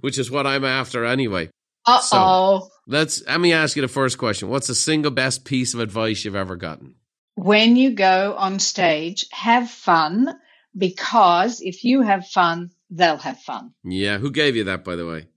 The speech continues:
Speaker 2: Ron Tacky, who was the, my
Speaker 1: Yep.
Speaker 2: mentor, the first speaker.
Speaker 1: Nice. Brilliant. Brilliant. What one talent or gift do you wish you possessed that you currently don't?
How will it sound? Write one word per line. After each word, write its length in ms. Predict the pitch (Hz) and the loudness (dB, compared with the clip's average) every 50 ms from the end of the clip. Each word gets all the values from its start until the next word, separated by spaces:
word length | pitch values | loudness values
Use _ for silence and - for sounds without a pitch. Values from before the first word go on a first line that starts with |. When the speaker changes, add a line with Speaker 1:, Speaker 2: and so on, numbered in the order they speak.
| _ 208 | _ 2
Speaker 2:
Ron 340 | 202 220 214 208 208 202 | 4 6 6 4 4 0
Tacky, 460 | - 202 202 196 190 - 170 156 143 135 | -2 0 0 0 0 0 -4 -4 -4 -4
who 140 | 175 185 | -4 -2
was 180 | 180 175 160 - | -2 -4 -2 -2
the, 100 | 180 165 | -4 -2
my 60 | - - 180 180 | 0 0 0 0
Speaker 1:
Yep. 80 | 175 | 0
Speaker 2:
mentor, 400 | 175 175 175 180 180 - 165 151 | 0 -2 -4 -6 -6 -6 -6 -6
the 140 | 131 143 135 | -6 -8 -10
first 260 | - 165 160 151 - | -10 -10 -8 -8 -8
speaker. 280 | - - 156 - 92 90 | -8 -8 -10 -10 -8 -8
Speaker 1:
Nice. 260 | 87 87 85 - _ _ _ _ - | -8 -10 -10 -14 _ _ _ _ -6
Brilliant. 440 | 110 113 113 113 95 85 - - _ _ | -4 -4 -4 -4 -6 -8 -12 -16 _ _
Brilliant. 340 | 101 107 101 90 80 - _ _ _ _ _ _ _ _ | -8 -8 -8 -8 -10 -14 _ _ _ _ _ _ _ _
What 200 | - 160 180 - | -6 -4 -4 -2
one 220 | 165 170 175 170 156 | -2 0 0 0 0
talent 400 | 156 - 147 143 147 147 135 120 | 0 -2 -2 0 0 0 0 0
or 100 | 123 117 | -2 -4
gift 380 | 101 117 120 120 113 - - _ | -2 -2 -2 -2 -2 -4 -8 _
do 80 | 98 | -4
you 80 | 98 98 | -2 -2
wish 220 | 98 110 107 - - | -2 -2 -2 -4 -6
you 60 | 98 | -8
possessed 460 | - - 92 85 101 98 98 95 - | -6 -6 -6 -4 -4 -4 -4 -4 -6
that 140 | 101 85 - | -10 -12 -12
you 60 | - | -12
currently 340 | - - 104 95 78 76 85 | -10 -8 -8 -8 -8 -10 -10
don't? 340 | 76 90 85 76 67 62 | -10 -10 -10 -12 -14 -16